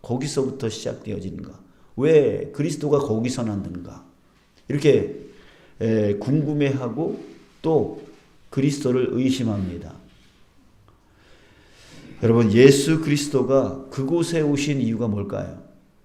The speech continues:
왜 그런 자그마하고 초라한 그런 나라와 그런 지역에 또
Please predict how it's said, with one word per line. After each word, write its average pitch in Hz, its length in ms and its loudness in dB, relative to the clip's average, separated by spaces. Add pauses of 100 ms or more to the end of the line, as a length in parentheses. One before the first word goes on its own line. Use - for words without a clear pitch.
(840)
왜 156 220 8
그런 143 640 6
자그마하고 147 880 -2
초라한 113 560 -6 (1120)
그런 151 340 4
나라와 120 480 2
그런 123 300 0
지역에 117 840 -4 (600)
또 139 460 6